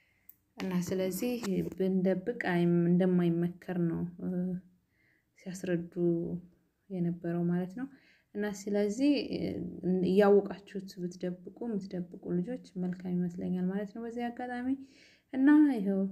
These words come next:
ስፈልገው የነበረውን አግኝቻለሁ፣ ሰርቶልኛል ማለት ነው። እ፣ እስካሁን ድረስ በትህትና ስትከታተሉኝ ለነበራችሁ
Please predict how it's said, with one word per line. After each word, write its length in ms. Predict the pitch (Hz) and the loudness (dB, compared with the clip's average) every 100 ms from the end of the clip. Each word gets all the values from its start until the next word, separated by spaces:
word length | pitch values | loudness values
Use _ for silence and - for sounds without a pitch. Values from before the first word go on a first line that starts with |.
| - | -6
ስፈልገው 480 | - - 196 190 190 | -18 -10 -6 -4 -2
የነበረውን 640 | 185 185 185 180 185 185 | -2 -4 -4 -4 -2 -2
አግኝቻለሁ፣ 720 | 185 180 190 185 196 190 202 202 | -4 -4 -4 -4 -4 -2 -2 -4
ሰርቶልኛል 760 | 190 190 - 190 185 190 190 | -8 -10 -8 -6 -4 -2 -2
ማለት 320 | 202 214 226 - | -2 -4 -8 -8
ነው። 140 | 262 - - _ _ _ _ | -8 -10 -20 _ _ _ _
እ፣ 80 | 208 190 196 | -4 -2 0
እስካሁን 440 | 185 - 202 214 | -2 -6 -10 -8
ድረስ 280 | 208 226 226 - - | -6 -6 -8 -12 -20
በትህትና 680 | _ 185 180 180 - - 180 180 180 | _ -6 -4 -6 -10 -6 -4 -4 -6
ስትከታተሉኝ 960 | - _ _ 180 185 180 - 180 180 185 | -10 _ _ -10 -8 -10 -8 -4 -2 -2
ለነበራችሁ 760 | 180 180 180 - 190 190 - 226 | -2 -2 -4 -8 -8 -8 -8 -12